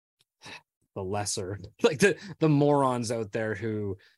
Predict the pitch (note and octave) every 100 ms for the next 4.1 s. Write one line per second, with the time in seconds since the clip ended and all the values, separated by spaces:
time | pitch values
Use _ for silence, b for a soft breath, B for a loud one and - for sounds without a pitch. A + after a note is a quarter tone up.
0 | _ - C3 A#2+ - - G#2+ A2 A#2 A2+
1 | A2+ A2 G#2+ G#2 G2+ G2 F#2+ F#2+ F#2+ G2+
2 | G2+ G2+ G2+ G2 G2 F#2+ - A2 G#2+ G#2+
3 | G2+ G2+ G2+ G2 - F#2 - F2 F2+ -